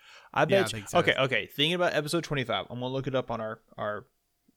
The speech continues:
Speaker 1: our
Speaker 2: Oh,
Speaker 1: thing.
Speaker 2: like, what the con-,
Speaker 1: What
Speaker 2: what
Speaker 1: do
Speaker 2: the
Speaker 1: you think it
Speaker 2: <laughs>
Speaker 1: was? What do you think?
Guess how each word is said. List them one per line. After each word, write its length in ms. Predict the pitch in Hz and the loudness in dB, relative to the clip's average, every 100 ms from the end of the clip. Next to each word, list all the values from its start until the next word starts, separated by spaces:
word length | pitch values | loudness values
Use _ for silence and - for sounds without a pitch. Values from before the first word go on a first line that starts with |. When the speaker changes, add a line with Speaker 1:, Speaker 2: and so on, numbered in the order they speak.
| - | -8
Speaker 1:
our 140 | 120 | -6
Speaker 2:
Oh, 140 | 107 110 | -4 -2
Speaker 1:
thing. 200 | 110 98 | -2 -2
Speaker 2:
like, 140 | 104 | -8
what 260 | 107 113 117 | -8 -10 -8
the 120 | 113 | -10
con-, 340 | - 104 120 | -6 -6 -2
Speaker 1:
What 60 | 123 | 6
Speaker 2:
what 180 | 131 143 | 6 8
Speaker 1:
do 60 | |
Speaker 2:
the 60 | 180 | 6
Speaker 1:
you 160 | 208 196 | 4 2
think 520 | - 147 135 123 - | 0 2 4 2 -2
it 180 | 123 113 | 0 0
Speaker 2:
<laughs> 80 | 107 | -2
Speaker 1:
was? 400 | 104 95 80 - | -4 -4 -6 -4
What 140 | 127 | 0
do 40 | 147 | 2
you 140 | 170 | 0
think? 520 | - - 127 120 107 | -2 -2 0 0 -2